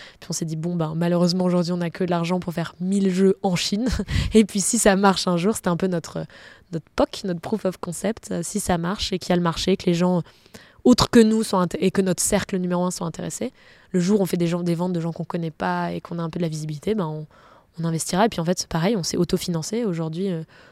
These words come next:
on vend, euh, vingt-cinq mille jeux par, par an à peu près. Euh, donc c'est pas encore, euh,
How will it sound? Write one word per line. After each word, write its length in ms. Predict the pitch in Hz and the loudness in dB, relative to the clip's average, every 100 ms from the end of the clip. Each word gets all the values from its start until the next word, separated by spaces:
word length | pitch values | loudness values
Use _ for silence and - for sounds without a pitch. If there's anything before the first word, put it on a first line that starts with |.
| _ - | _ -10
on 140 | 175 | -6
vend, 340 | 160 165 185 170 | -2 -2 -2 -4
euh, 220 | 156 156 156 - - - | -4 -6 -10 -14 -14 -4
vingt-cinq 340 | 170 165 175 | -2 -2 -4
mille 140 | 180 170 | -4 -2
jeux 140 | 185 | -4
par, 340 | 180 170 165 160 | -4 -4 -4 -4
par 180 | 175 | -6
an 160 | 185 247 | -6 -8
à 40 | 208 | -10
peu 100 | 208 | -10
près. 220 | - 277 - - - - - _ 180 | -8 -8 -10 -20 -20 -20 -20 _ -6
Euh, 280 | 170 165 | -4 -4
donc 140 | 160 147 | -4 -6
c'est 120 | - | -4
pas 140 | 180 | -2
encore, 400 | 160 - 175 165 | -2 -2 -2 -2
euh, 100 | 160 | -6